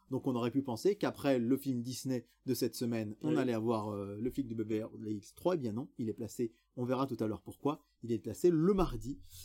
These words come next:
Speaker 1: après Red. Et surtout, ce qui est encore plus curieux, c'est Wild Rose. Je vous en ai parlé il y a quinze jours, je crois, qui avait été passé à
Speaker 2: Oui.
Speaker 1: une heure du matin un jeudi. Ben là, il repasse à une heure du matin <laughs> un mardi.
Speaker 2: Oh là là, le
Speaker 1: Je pense
Speaker 2: pauvre.
Speaker 1: que la chaîne s'est engagée à le
Speaker 2: Ah bah
Speaker 1: diffuser
Speaker 2: oui,
Speaker 1: plusieurs
Speaker 2: forcément.
Speaker 1: fois.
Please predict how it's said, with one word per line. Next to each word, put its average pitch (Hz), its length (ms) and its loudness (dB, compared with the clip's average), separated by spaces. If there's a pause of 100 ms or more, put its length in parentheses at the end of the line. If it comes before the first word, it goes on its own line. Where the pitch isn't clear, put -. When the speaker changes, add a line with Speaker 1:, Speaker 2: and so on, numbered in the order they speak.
(140)
Speaker 1:
après 160 300 6
Red. 135 380 4
Et 123 60 2
surtout, - 340 -4
ce - 80 -14
qui - 100 -4
est 113 100 0 (220)
encore - 220 -4
plus 196 180 -2
curieux, 139 320 4
c'est 185 160 0
Wild 151 340 8
Rose. 123 300 2 (300)
Je 120 60 -6
vous 123 40 2
en 113 80 0
ai 110 60 0
parlé 139 240 4
il 143 80 4
y 113 40 2
a 107 40 -2
quinze 160 280 2
jours, 143 200 -2
je 131 80 2
crois, - 260 -4 (240)
qui 131 60 2
avait 117 140 4
été - 120 0
passé 139 320 4
à 143 60 6
Speaker 2:
Oui. 190 140 10
Speaker 1:
une 190 100 6
heure 180 100 4
du 160 120 2
matin 160 280 4
un 135 80 4
jeudi. 139 300 2
Ben 139 80 0
là, 135 100 2
il 139 80 2
repasse 127 320 2
à 107 80 6
une 156 140 6
heure 170 120 4
du 156 120 2
matin 139 320 0 (280)
<laughs> - 280 -8
un 214 100 12
mardi. 185 440 4
Speaker 2:
Oh - 120 2
là 120 140 8
là, 110 200 4
le 110 100 0
Speaker 1:
Je 147 100 6
pense 131 240 10
Speaker 2:
pauvre. 113 80 0
Speaker 1:
que 139 60 8
la 113 120 2
chaîne 139 240 2
s'est - 240 -6
engagée 107 320 -2
à 110 40 0
le 110 60 -2
Speaker 2:
Ah 104 40 -6
bah 101 60 -8
Speaker 1:
diffuser 107 260 -2
Speaker 2:
oui, 107 40 0
Speaker 1:
plusieurs 104 280 -4
Speaker 2:
forcément. 110 180 0
Speaker 1:
fois. 107 160 -2